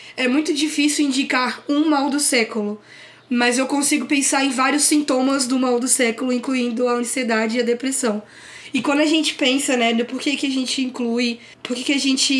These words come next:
exclui ou nega a relação entre a internet e o mal do século e os sintomas do mal do século, eu acho que a gente entra numa outra discussão que é a questão de agenda, né, política e econômica. E uma questão cultural também.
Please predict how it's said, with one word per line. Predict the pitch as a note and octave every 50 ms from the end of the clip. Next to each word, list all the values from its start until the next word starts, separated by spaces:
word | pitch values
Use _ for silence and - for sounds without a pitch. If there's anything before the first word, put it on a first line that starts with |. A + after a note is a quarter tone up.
| B3+ - C4
exclui | A#3 - - - C#4+ B3+ B3 C4 D4 C#4 B3+ B3 A3
ou | A#3+ A#3+ A#3+ A#3+
nega | A#3+ A#3 A#3 A#3+ B3+ C4 A#3 B3 A#3
a | A3
relação | A3 B3 B3 A#3+ A#3 B3 B3 - B3+ B3+
entre | C#4+ D4 D#4 C4+
a | C#4
internet | C4 - C#4+ D4 C4+ B3 A#3 A3+ A3+ A3 - - A#3
e | A3+ A#3
o | B3
mal | B3+ A#3+ A#3 B3
do | A3 A3+ A3+
século | - - A#3 A3 A3 A3+ A#3+ A3+
e | A3+ A3
os | A3
sintomas | - B3+ A#3+ A3+ A#3+ A#3 B3 C#4 C#4 A#3+
do | A#3+ B3+
mal | A#3 A3 A3 A3
do | A3+
século, | G#3+ - - A3+ A#3+ B3 A#3+ C4 A#3+ A3+ A3 - - - - - - - - - - -
eu | B3+ B3
acho | B3 C4+ C4 -
que | C#4+
a | C4+
gente | C4+ C#4 C4+ - - C4+
entra | C4 - D4 C4
numa | C4+ C4+ C4 C4
outra | B3+ C#4 C#4 D#4+ D4
discussão | D4 - - - C4 - - B3+ C4
que | C4+ - - C4
é | B3+
a | C4
questão | - C4+ C4 - C4+ C4 B3+
de | A#3 A#3 C#4+
agenda, | D4 F4+ D#4 - C4+ B3+ C#4+ D#4 C#4 B3+ A#3+
né, | A#3 A3+ A3+
política | A#3 A3+ - A#3+ A3+ A#3+ C4 C4+ - - - D4+ C#4+ C#4
e | C4+ C4+ B3+
econômica. | B3 B3+ - C#4 A#3+ A3+ A3+ A3+ A3 A3 - A#3 G#3 G#3 G#3+ - - - - - - - - - -
E | - A#3+ A#3+ B3
uma | A#3+ A#3+ B3
questão | A#3+ C4 B3 - - C4 C4
cultural | C4 B3 A3+ - D4 C4+ B3+ B3+ B3+ B3+
também. | B3+ B3+ A#3 A3+ G#3 G3+ G3 G3+